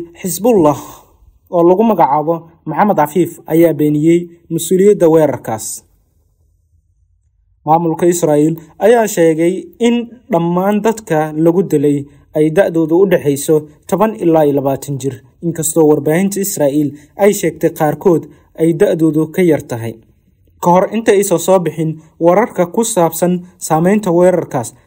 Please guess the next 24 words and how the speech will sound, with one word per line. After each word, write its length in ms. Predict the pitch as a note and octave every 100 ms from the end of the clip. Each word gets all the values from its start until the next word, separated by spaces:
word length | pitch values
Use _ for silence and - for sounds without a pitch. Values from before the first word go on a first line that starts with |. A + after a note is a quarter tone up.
| -
Xisbullah 520 | D3+ C3+ E3+ D#3 D3 - -
ayaa 300 | E3 E3 F3
sheegatay 560 | E3 D#3 D3 D3+ F#3 F3+ F3 _
mas-uuliyadda 600 | E3+ D#3+ F3+ F3+ G#3+ E3+ C#3+
afar 300 | G#3 - E3+
weerar 420 | D3+ D3 C#3+ C#3
kale. 220 | C#3 B2 - _ _ _ _ _ _ _ _ _ -
Mid 200 | F3+ A3+ -
ka 100 | F3+
mid 120 | D3
ah 140 | B2+ - -
wuxuu 320 | G3 G#3+ E3+
ahaa 360 | C#3 C3+ D#3+ D#3+
mid 180 | F3 G#3+
ay 160 | E3 E3
la 100 | F3+
eegatay 480 | D3 C#3+ D3 D3+ D3 - _
xero 240 | - G#3 A3+
ciidan 300 | F3+ D#3 E3 -
oo 120 | D3+ F3
u 40 |
dhow 180 | F3 D3 C#3 - _ _ _ _ -
buurta 400 | D3+ G3 G3 D#3
Harmon 460 | D3 E3+ E3+ C#3+